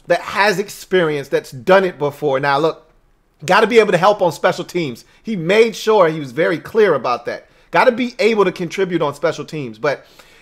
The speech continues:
if all things are equal and you've got a guy that really hasn't done it in the league versus a guy that has, you're more inclined to go with the guy that has. So he's telling you, and, and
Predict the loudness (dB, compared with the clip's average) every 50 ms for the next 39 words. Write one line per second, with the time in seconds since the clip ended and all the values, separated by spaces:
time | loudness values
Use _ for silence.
0 | _ -2 -2 0 0 4 4 6 6 6 4 0 -4 -2 0 -2 -2 -2 -2 -4
1 | -6 -4 -4 -2 -2 0 0 -2 -4 -6 _ _ _ _ _ _ -4 -4 -2 0
2 | 2 4 4 4 4 4 6 6 6 6 6 4 2 2 2 2 2 0 0 0
3 | 0 -2 -2 0 0 0 0 -2 -4 -4 -4 -2 -2 0 0 -2 0 2 2 2
4 | 0 0 -6 -6 0 2 4 4 4 4 2 0 -4 -4 -6 -14 _ -6 0 4
5 | 4 4 4 2 0 -2 -4 -6 -12 -20 _ _ _ _ _ _ _ _ _ _
6 | _ 4 6 6 6 8 8 8 10 10 10 8 6 2 0 2 2 4 2 2
7 | 0 0 2 2 2 2 0 0 2 2 4 4 2 0 -4 -4 -4 -4 -2 -2
8 | -2 -2 -2 -2 0 0 0 2 2 0 0 0 0 -2 -2 -2 -2 -4